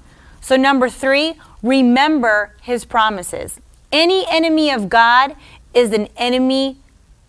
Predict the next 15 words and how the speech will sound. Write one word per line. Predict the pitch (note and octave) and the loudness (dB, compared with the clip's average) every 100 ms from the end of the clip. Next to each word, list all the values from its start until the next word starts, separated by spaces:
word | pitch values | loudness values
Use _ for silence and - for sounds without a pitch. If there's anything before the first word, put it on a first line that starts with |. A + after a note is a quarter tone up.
| _ _ _ | _ _ _
to | - A3 - | -8 -8 -4
us. | F3 D3 - - - - - _ _ _ _ _ _ - - _ - - _ - | -4 -4 -6 -12 -14 -16 -20 _ _ _ _ _ _ -20 -20 _ -20 -20 _ -4
It | A3+ | -4
helped | A#3 B3 C4 | 2 2 2
the | C#4+ | -4
people | - C4+ - A3+ | -4 -4 0 -2
hearing | G#3 C#4+ C#4+ D4 | -2 -4 -2 -2
the | C4+ | -4
prayer | - C#4+ B3+ B3+ | -4 -2 -2 -2
from | - B3 | -4 -4
the | A3 | -4
king. | G#3+ C4+ A#3 F#2 - - - - - _ _ _ - - - | -6 -6 -6 -6 -14 -20 -20 -20 -20 _ _ _ -20 -20 -20
He's | - C4 D4 | -2 0 0
saying | - D4+ D4+ C4+ | -2 -2 -2 -4
it, | A3 G#3+ | -4 -8